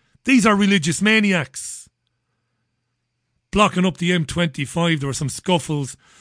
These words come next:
Eventually, some of them were arrested by the police.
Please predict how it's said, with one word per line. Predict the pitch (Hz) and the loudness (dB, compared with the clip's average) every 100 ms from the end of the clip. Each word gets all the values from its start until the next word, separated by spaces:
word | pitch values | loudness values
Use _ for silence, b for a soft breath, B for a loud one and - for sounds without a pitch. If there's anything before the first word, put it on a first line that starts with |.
| b b - | b b -4
Eventually, | 151 190 165 151 | 2 2 0 -2
some | - 170 | -2 -2
of | |
them | 143 | -2
were | 143 139 | -2 0
arrested | 147 131 135 | -2 -4 -8
by | 123 127 | -6 -6
the | 113 | -6
police. | - - 135 123 120 135 120 - - - - - | -8 -6 -4 -4 -4 -4 -6 -10 -18 -20 -20 -20